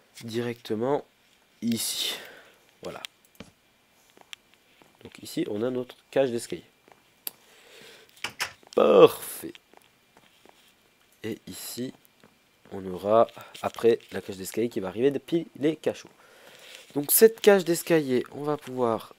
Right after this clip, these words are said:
continuer quelque chose, c'est-à-dire que maintenant, on va pouvoir relier avec un tapis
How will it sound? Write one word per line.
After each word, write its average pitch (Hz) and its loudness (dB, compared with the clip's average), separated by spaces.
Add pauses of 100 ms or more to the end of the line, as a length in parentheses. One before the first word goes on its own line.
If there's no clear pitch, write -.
(160)
continuer 101 -10
quelque 87 -14
chose, 87 -10 (120)
c'est-à-dire - -4
que 107 -6 (420)
maintenant, 165 -4
on 123 -10
va 127 -4
pouvoir 139 -2
relier 123 -2
avec 117 -8
un 110 -8 (100)
tapis 131 -6